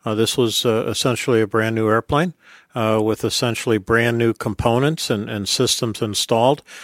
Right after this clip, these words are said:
Uh, there were no, uh, at least to the best of, uh, my knowledge, there were no,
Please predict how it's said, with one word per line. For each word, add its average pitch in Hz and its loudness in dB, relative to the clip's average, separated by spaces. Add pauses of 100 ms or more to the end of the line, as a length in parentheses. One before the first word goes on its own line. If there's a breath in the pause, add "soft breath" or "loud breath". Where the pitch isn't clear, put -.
(240 loud breath)
Uh, 104 0
there 110 0
were 113 2
no, 117 4 (100)
uh, 117 -4
at 104 -4
least 113 -2
to 113 0
the 101 -2
best - -2
of, 107 -6
uh, 104 -2
my 104 0
knowledge, 110 -2
there 110 0
were 98 -2
no, 101 0